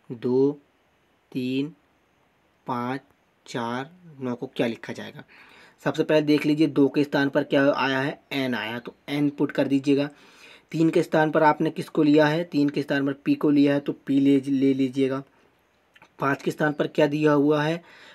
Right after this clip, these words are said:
पाँच के स्थान पर आपका टी दिया हुआ है, तो आप पाँच के स्थान पर आपका पहले क्या दिया हुआ था?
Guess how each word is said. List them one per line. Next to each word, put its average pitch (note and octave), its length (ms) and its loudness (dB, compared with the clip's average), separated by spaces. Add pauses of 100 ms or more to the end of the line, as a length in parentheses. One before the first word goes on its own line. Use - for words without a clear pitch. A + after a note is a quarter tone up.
(180)
पाँच D3 240 2
के E3+ 100 -6
स्थान D3+ 280 -2
पर D3+ 120 2
आपका C#3+ 280 0
टी - 280 0
दिया B2 240 -2
हुआ A2+ 240 -6
है, G#2+ 160 -12 (480)
तो C3+ 100 0
आप C#3 200 2 (800)
पाँच C#3+ 220 0
के D#3+ 100 -4
स्थान D#3 240 0
पर D#3 120 2
आपका D3 260 0
पहले C#3+ 320 2
क्या D3 140 0
दिया D3 160 0
हुआ D3 200 2
था? D3+ 120 -6